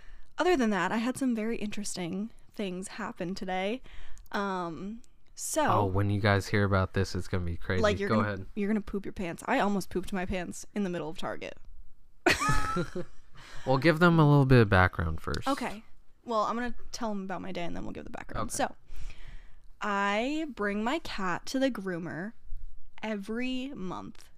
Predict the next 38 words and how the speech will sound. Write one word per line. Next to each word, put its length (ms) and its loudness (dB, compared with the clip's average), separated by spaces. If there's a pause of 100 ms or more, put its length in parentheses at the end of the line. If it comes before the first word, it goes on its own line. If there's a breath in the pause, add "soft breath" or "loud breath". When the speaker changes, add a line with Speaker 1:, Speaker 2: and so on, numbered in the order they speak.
(160)
Speaker 1:
which 160 -6
is 140 -2
crazy, 720 0 (480 loud breath)
but 160 2
she's 220 0
a 60 -2
Persian, 460 0
and 80 0
she 80 -4
has 120 -4
really 160 -4
long 180 -2
hair, 220 -4
and 160 -6
she 120 -12
gets 220 -10
floof 800 -6
balls 460 0
and, 100 -2
like, 220 -2
knotted 440 -2
and 160 -6
gross 420 -6
if 140 -8
I 100 -4
don't 180 -8
bring 220 -8
her, 240 -8 (400 loud breath)
um, 260 0
and 100 -4
she 100 -4
won't 180 -2
let 180 0 (100)
anyone 580 -4
brush 400 -4
her. 280 -4 (320 soft breath)
So, 800 2 (400 loud breath)
um, 600 -2